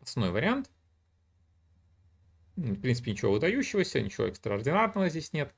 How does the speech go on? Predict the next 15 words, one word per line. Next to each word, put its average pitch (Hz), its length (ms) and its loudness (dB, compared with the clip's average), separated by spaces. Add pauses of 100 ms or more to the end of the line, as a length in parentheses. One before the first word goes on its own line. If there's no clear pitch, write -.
(800)
С - 120 -6
учетом 127 180 2
того, 113 120 6
что - 140 -4
лесенка 98 320 2
работает 95 400 0
за 147 100 2
белых, 262 360 0 (1300)
Кедзе 123 340 4
на 170 80 2
этот 127 120 -4
вариант 123 200 2
сразу 92 220 0
же - 140 -16
пошел. 247 460 0